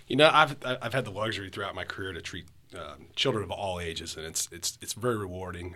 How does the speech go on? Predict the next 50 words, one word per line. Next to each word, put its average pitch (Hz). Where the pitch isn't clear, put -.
Um, 80
but 87
one 131
of 120
the 101
big 127
things, 95
'cause 95
I've 92
been 92
doing 113
this 92
for -
o-, 80
over 92
eighteen 85
years 80
now, 76
um, 82
is, 95
you 87
know, 90
watching 104
these 87
kids 85
grow 92
up, 90
and 78
I've 76
now 92
watched 82
them 90
become 80
young 76
adults, 117
and, 80
and 87
seen 110
the 92
evolution 87
of, 82
of 82
their 92
oral 87
health 101
care 87
through 90
the 80
years. 90
And, 80